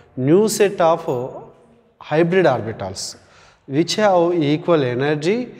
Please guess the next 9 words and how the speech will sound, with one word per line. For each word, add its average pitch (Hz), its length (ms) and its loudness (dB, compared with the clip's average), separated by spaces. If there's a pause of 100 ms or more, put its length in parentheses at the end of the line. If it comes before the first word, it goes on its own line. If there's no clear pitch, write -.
(220)
and 190 400 0
shape. - 360 -4 (840)
Okay, 185 340 -2 (380)
so 185 680 0 (760)
that 156 320 -4
means, 202 320 2
uh, 180 360 0 (360)
the 151 100 -2
new 214 640 0